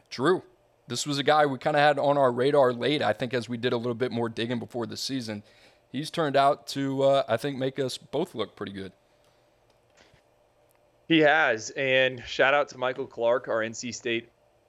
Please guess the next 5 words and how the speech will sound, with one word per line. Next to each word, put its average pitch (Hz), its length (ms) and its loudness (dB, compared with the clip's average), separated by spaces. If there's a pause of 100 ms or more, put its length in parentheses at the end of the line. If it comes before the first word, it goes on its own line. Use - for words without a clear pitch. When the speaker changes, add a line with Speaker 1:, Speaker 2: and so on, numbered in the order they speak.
Speaker 2:
uh, 101 280 0
insider, 113 720 0 (200)
who 101 640 -4 (120)
said 104 420 0
Kevin 117 500 -2